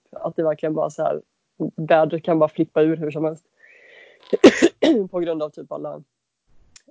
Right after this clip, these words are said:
berg och liksom klimatet typ. Och sen allra, allra längst upp i norr, eh, om man säger från mellan Nordkap och Lofoten. Eh, om man cyklar som jag gjorde då, alla,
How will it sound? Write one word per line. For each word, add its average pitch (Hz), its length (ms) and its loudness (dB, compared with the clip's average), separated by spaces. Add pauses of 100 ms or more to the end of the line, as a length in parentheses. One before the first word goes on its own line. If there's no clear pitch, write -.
berg 208 480 -2
och 202 60 -4
liksom 196 220 -8
klimatet 180 500 -8
typ. 190 140 -10 (160)
Och 185 60 -16
sen 175 200 -2
allra, 175 320 -2
allra 165 280 -6
längst 160 340 -8
upp - 220 -12
i 165 40 -6
norr, 196 300 -6 (340)
eh, 170 220 -8
om 160 80 -10
man 165 100 -10
säger 160 180 -4
från 160 440 -6
mellan 170 320 -4
Nordkap 160 580 -4
och - 180 -8 (540)
Lofoten. 170 800 -4 (960)
Eh, 160 320 -2 (100)
om 165 160 0
man 160 140 -2
cyklar 156 420 -4
som 156 260 -6
jag 160 160 -2
gjorde 160 160 -4
då, 147 100 4
alla, 156 480 -4